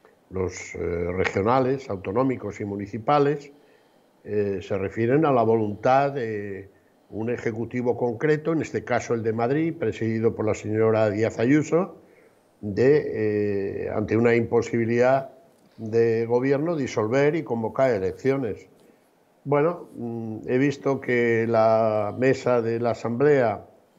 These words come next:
que tiene mayoría con Ciudadanos, en fin, y con la izquierda, eh, mm, da trámite a la moción de censura, lo cual es un,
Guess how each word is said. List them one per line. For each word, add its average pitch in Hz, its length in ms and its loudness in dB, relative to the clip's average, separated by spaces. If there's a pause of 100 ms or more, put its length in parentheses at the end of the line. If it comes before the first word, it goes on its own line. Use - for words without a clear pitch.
(680)
que 98 120 -8
tiene 101 260 -4
mayoría 107 560 2
con 98 160 -6
Ciudadanos, 113 640 0
en 95 120 -8
fin, 101 240 -10
y 87 160 -10
con 87 440 -10
la 90 120 -4
izquierda, 113 560 2 (840)
eh, 92 540 -2 (180)
mm, 85 960 -4
da 101 180 6
trámite 117 500 0
a 104 60 -4
la 101 60 -4
moción 98 360 -6
de 117 100 0
censura, 139 420 -2
lo 131 160 -2
cual 113 240 -2
es 120 220 -4
un, 117 420 -6